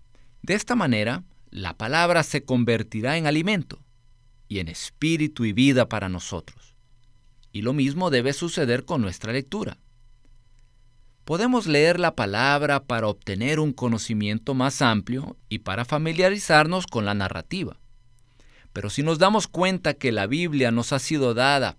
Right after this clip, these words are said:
primordialmente para nuestra nutrición, entonces podremos ser nutridos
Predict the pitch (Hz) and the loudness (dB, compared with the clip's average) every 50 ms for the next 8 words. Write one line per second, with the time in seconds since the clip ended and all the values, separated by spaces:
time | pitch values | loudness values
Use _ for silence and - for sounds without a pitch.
0 | _ _ - 131 131 123 120 113 110 107 104 107 127 151 170 180 175 160 151 160 | _ _ 0 2 4 4 4 2 0 -2 -2 0 2 2 2 2 2 0 -2 -2
1 | 175 180 175 160 - - 113 101 95 - - - 123 139 147 147 135 110 107 110 | 0 0 -2 -4 -4 -4 -6 -6 -6 -8 -6 -2 0 2 2 2 2 0 2 2
2 | 123 147 160 147 - - 113 101 95 98 110 139 165 160 - 175 190 - - 131 | 2 2 0 0 -2 -6 -6 -4 -2 0 2 0 0 0 -2 -4 -4 -2 0 2
3 | 123 113 120 135 151 - - - - - _ _ _ _ - - _ _ - - | 2 2 2 -2 -6 -12 -20 -20 -20 -20 _ _ _ _ -20 -20 _ _ -20 -20
4 | _ - - - 101 95 87 - - - 110 107 98 87 87 - - 139 156 180 | _ -14 -10 -8 -6 -6 -8 -10 -6 -4 -4 -2 -2 -4 -6 -8 -8 -10 -10 -10
5 | - - - - 170 165 135 113 104 110 120 147 175 160 - - 135 139 147 165 | -12 -18 -10 -2 0 0 2 2 2 2 2 2 0 -2 2 2 2 2 2 0
6 | 175 170 - - 135 120 123 123 131 147 160 180 - - | -2 -2 -2 -2 0 2 2 2 2 0 -4 -6 -12 -18